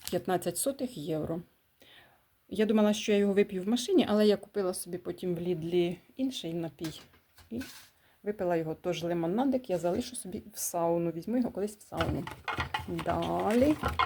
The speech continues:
Ой, що це таке? Що це таке? Ага. Це у мене така, зараз буде спойлер.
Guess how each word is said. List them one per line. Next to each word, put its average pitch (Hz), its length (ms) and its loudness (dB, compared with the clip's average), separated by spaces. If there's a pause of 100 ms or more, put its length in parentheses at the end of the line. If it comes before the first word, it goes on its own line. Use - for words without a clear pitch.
(500)
Ой, 226 300 0
що - 140 -6
це 185 140 -6
таке? 262 460 0
Що 202 120 -4
це 311 140 0
таке? 381 420 -2 (380)
Ага. 196 680 2 (1500)
Це 226 200 2
у 226 40 4
мене 190 240 2
така, 185 360 -2 (880)
зараз 175 260 2
буде 180 220 2
спойлер. 147 500 -4